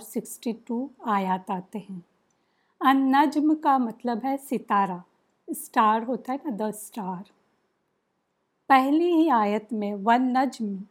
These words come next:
یہ آیا ہوا ہے، اسی لیے اس سورت کا نام سورہ النجم ہے۔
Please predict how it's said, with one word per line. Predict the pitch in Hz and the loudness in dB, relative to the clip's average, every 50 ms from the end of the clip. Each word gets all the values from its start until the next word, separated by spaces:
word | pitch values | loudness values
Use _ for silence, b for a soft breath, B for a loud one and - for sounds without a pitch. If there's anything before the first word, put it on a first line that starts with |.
| _ _ _ _ _ _ _ _ _ _ _ _ - - - - | _ _ _ _ _ _ _ _ _ _ _ _ -20 -18 -6 -2
یہ | 233 233 220 | 0 2 2
آیا | 208 202 196 196 202 | 2 2 2 0 -2
ہوا | 196 190 214 214 220 | -2 -4 -4 -4 -2
ہے، | 262 - 240 | -2 -2 -4
اسی | 233 233 - - 294 294 | -4 -4 -2 -2 -2 0
لیے | 269 240 214 202 208 220 285 311 b b b b b b - | -2 -2 -4 -4 -4 -4 -6 -8 b b b b b b -6
اس | - 269 269 262 269 - | -4 -4 -4 -4 -6 -8
سورت | 277 226 196 202 196 185 - _ _ _ | -8 -8 -6 -8 -10 -12 -14 _ _ _
کا | 247 208 196 | -6 -6 -6
نام | 196 190 196 226 285 - - _ _ _ _ _ _ - | -6 -6 -6 -6 -6 -8 -12 _ _ _ _ _ _ -12
سورہ | - - 220 208 214 208 190 | -6 -4 -4 -2 0 0 0
النجم | 190 214 247 262 247 214 202 202 185 196 202 180 185 | 0 -2 -2 -2 -2 -2 -2 -2 -2 -4 -6 -6 -6
ہے۔ | 175 190 185 175 | -8 -8 -10 -12